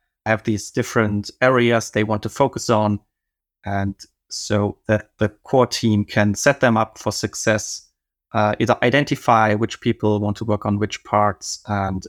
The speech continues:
coordinate these things. In a sense, these core team people then are not just, like,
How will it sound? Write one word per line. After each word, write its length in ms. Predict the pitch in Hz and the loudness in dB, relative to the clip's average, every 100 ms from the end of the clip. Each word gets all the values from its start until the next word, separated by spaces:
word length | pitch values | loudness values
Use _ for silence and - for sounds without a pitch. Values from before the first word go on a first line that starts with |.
| - | -2
coordinate 680 | 113 107 104 104 104 104 - - | 2 2 2 2 0 -2 -12 -6
these 260 | 113 113 | -4 -4
things. 460 | - 135 131 143 - - _ _ _ _ - | -2 0 2 -2 -6 -12 _ _ _ _ 0
In 80 | 170 | 0
a 60 | |
sense, 360 | 165 170 160 - | 2 0 0 -4
these 300 | 135 131 - | -2 -2 -2
core 260 | - 139 | 0 0
team 580 | 131 - 127 120 117 120 - | 0 -2 0 2 0 -2 -8
people 300 | - 120 117 | -8 -4 -2
then 240 | 104 107 | 0 0
are 340 | 107 104 104 - _ _ _ _ | 2 0 -2 -6 _ _ _ _
not 160 | - 117 | -2 0
just, 320 | - 117 - | 0 -2 -2
like, 160 | - | -6